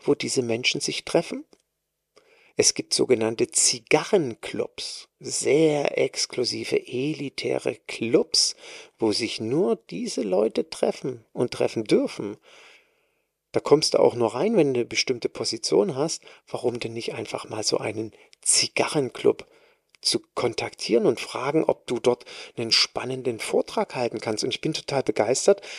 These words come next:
dass mir eine Kollegin aus dem letzten Mentorship-Programm gerade jetzt die Tage geschrieben hat, "Ich bin gerade dabei, den Lions Club zu kontaktieren, um dort einen Vortrag zu halten."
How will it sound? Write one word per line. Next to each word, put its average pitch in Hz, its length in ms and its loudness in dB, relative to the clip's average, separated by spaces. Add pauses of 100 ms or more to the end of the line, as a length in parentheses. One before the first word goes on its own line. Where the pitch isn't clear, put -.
(180)
dass - 180 -4
mir 147 100 -2
eine 131 180 -2
Kollegin 147 480 2
aus 127 160 -2
dem 123 100 -6
letzten 117 300 -4
Mentorship-Programm 139 800 -4
gerade 220 440 -4
jetzt 185 380 -2
die 160 100 -6
Tage 143 360 -2
geschrieben 131 500 -2
hat, 202 160 0 (360)
"Ich - 320 -2
bin 170 200 2
gerade 151 320 -2
dabei, 156 500 0 (300)
den 117 160 0
Lions 156 540 2
Club 160 320 -2 (420)
zu - 140 2
kontaktieren, 156 880 0
um 123 180 -6
dort - 240 2
einen 131 300 -4
Vortrag - 640 -6
zu - 160 -2
halten." 123 480 -8